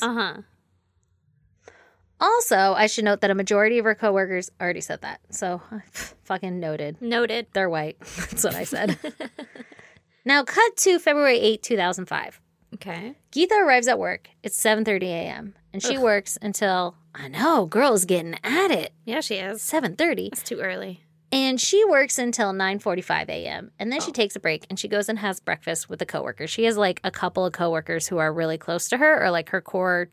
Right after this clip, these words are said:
Speaker 2: team or whatever that she works with and she, like, gets along with, whatever, right?
Speaker 1: Yeah.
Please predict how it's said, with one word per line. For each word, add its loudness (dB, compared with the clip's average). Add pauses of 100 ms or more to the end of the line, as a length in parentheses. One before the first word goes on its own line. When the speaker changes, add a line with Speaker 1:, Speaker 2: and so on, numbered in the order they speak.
Speaker 2:
team 0
or 4
whatever 6
that 2
she -2
works -4
with 0 (120)
and -6
she, -4
like, -4
gets -8
along -2
with, -4
whatever, -8 (100)
right? 0
Speaker 1:
Yeah. 0